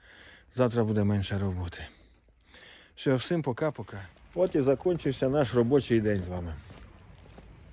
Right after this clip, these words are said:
Погано, що рано вечоріє, темніє. Так би ще поработав би часа два.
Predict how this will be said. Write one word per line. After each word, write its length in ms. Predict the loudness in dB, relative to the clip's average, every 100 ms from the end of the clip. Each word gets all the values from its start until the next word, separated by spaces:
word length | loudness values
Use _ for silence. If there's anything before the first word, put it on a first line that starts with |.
| -20 -20 -20 -20 -16 -8
Погано, 360 | 2 2 2
що 160 | 0 0
рано 240 | 2 2
вечоріє, 600 | 0 0 0 0 0 -4 -8 -18 -20 -20 -20 -20 -20 -20 -20 -20 -20 -20 -20 -10 -2
темніє. 500 | 0 0 -2 -4 -10 -14 -20 -20 -10
Так 180 | -4 -2
би 120 | -2
ще 160 | -2 0
поработав 600 | 2 2 2 2 0 -2
би 120 | -4 -8 -20 -20 -20 -20 -12
часа 320 | -4 0 2 2
два. 320 | 0 -2